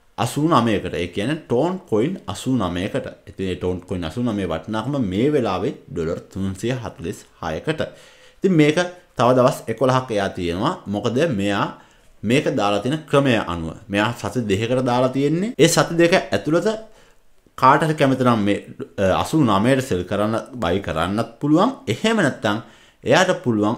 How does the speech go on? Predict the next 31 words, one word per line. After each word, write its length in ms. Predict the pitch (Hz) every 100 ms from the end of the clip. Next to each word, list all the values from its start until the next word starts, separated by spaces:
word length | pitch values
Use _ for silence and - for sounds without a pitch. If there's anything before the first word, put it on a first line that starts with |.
| -
ඔෆර් 280 | 107 139 147
එකක් 140 | 143 98 98
දෙන්න 200 | 85 98
මෙයාට. 320 | 127 87 92 113 76 - _ -
ඉතින් 200 | - 123
මේ, 220 | 110 101 95 - - _ _
අ, 120 | 104 101 95 95 95 - - _ _ - - -
ඔෆර් 240 | 120 175
එකක් 120 | 175 156
දෙනවා 220 | 135 113
නම් 140 | 110 151 -
මෙන්න 180 | - 110
මේ 160 | 113 104
විදිහට 200 | 101 120
මෙතන 340 | 104 95 101 98 - -
ප්ලේස්, 260 | 104 98 - -
අ, 180 | - 90
බයිට් 360 | 80 85 98 -
කියලා 240 | - 98
තියෙන 180 | 92 92
තැනට 240 | 87 82 80
ගිහිල්ලා 300 | 85 82 80
අපිට 180 | 82 82 123
කිව්ව 200 | 101 92
හැකි, 280 | 90 87 156 - _
"හරි, 200 | - 110 110
අපිට 280 | 92 - 175
අසූ 240 | 147 147
නවයට 320 | 131 117 113 101
ගන්න 320 | 90 92 90 87
බැහැ. 240 | 120 190